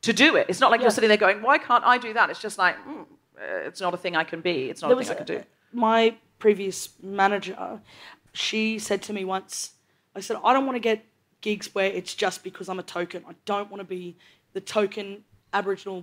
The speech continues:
Speaker 2: woman on the stage," because what I find is <laughs> that I'm in an interesting place where I'm a twofer. Um, like, I'm an Aboriginal person and a woman.
Speaker 1: Yeah.
Speaker 2: So I'll be on a lineup and they go, "Fuck yeah, we don't have to book two women. We'll just get a
Speaker 1: Yeah,
Speaker 2: black
Speaker 1: yeah.
Speaker 2: woman," <laughs> you know? You know, like, we don't need more diversity.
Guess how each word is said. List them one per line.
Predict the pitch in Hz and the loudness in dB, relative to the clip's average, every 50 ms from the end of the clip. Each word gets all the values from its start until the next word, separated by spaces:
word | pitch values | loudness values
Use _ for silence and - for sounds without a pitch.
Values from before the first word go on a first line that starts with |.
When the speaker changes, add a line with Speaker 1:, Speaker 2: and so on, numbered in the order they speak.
| 156 170 | -12 -12
Speaker 2:
woman | 202 196 196 190 180 190 208 220 - | -10 -10 -8 -8 -10 -10 -14 -14 -16
on | 196 196 | -16 -14
the | 185 | -14
stage," | - - - 185 185 190 185 - - | -14 -8 -6 -6 -6 -6 -10 -14 -18
because | - 202 208 202 - _ - - - _ _ | -14 -10 -10 -10 -12 _ -20 -20 -20 _ _
what | - 247 254 | 2 4 6
I | 262 | 4
find | 247 - - 214 226 220 220 | 4 4 2 2 2 2 2
is | 202 190 - | -2 -6 -6
<laughs> | - - | -4 -2
that | 277 - | 0 0
I'm | 269 277 | 2 2
in | 254 240 | 2 2
an | 233 226 | 0 -2
interesting | 214 - 226 240 - - 247 - - 220 208 208 | -2 -6 -10 -12 -14 -14 -14 -14 -14 -14 -10 -8
place | 214 208 196 208 | -6 -6 -6 -6
where | 214 208 | -6 -6
I'm | 190 196 | -6 -8
a | 196 | -8
twofer. | - - 226 240 240 - 349 381 - _ _ - - - - _ _ _ - | -6 -6 -6 -6 -4 -4 -4 -4 -4 _ _ -20 -20 -20 -20 _ _ _ 4
Um, | 233 247 240 254 294 - - - _ - - _ _ | 6 6 6 4 2 -4 -8 -10 _ -20 -20 _ _
like, | - 247 | 0 0
I'm | 247 | 2
an | 247 - | 4 4
Aboriginal | 262 262 262 277 240 - 277 202 | 4 4 2 0 -2 -2 0 2
person | 240 247 226 - 247 - - | 2 2 2 0 -4 -2 0
and | 262 254 262 269 | 2 2 6 6
a | 262 | 4
woman. | 240 220 240 269 302 359 - - _ - - - | 4 4 2 2 2 2 0 -4 _ -20 -16 -8
Speaker 1:
Yeah. | 175 170 | 0 2
Speaker 2:
So | 160 269 | 4 4
I'll | 277 | 4
be | 269 294 285 | 4 2 2
on | 277 262 | 2 4
a | 247 | 6
lineup | 247 247 247 240 233 | 6 6 6 6 4
and | 247 247 | 2 2
they | 233 226 | 2 4
go, | 220 220 214 208 - - _ _ _ | 6 6 4 4 0 -8 _ _ _
"Fuck | - 254 247 247 - 254 | 2 2 2 2 2 2
yeah, | 233 214 | 2 2
we | 208 226 | 4 4
don't | 226 220 | 4 4
have | 208 208 | 2 0
to | - | -4
book | 175 196 202 - | -12 -16 -16 -8
two | - - 196 185 | -4 -4 -2 -2
women. | 180 190 190 190 - 202 | -2 -4 -6 -8 -8 -6
We'll | 226 208 | -6 -4
just | 277 - - | -4 0 4
get | - 277 | 4 6
a | 254 | 6
Speaker 1:
Yeah, | 170 160 | 6 6
Speaker 2:
black | 156 - 156 | 6 6 6
Speaker 1:
yeah. | 156 151 151 | 4 4 2
Speaker 2:
woman," | 311 - 277 262 - - | 2 2 2 0 -2 0
<laughs> | - | 2
you | 403 - | 2 4
know? | - 403 349 247 - - - - - - - - | 6 6 4 4 2 -6 -14 -16 -16 -8 0 2
You | 370 | 4
know, | - 392 370 - | 4 4 4 4
like, | 339 302 262 247 | 2 2 2 0
we | 302 311 | 2 2
don't | 311 311 269 | 2 2 2
need | 269 254 247 214 | 0 -8 -8 -6
more | 220 247 247 | -4 -2 0
diversity. | 240 233 220 208 233 254 277 302 - 226 220 214 247 302 302 | 0 2 0 2 2 2 2 2 0 0 2 4 4 2 2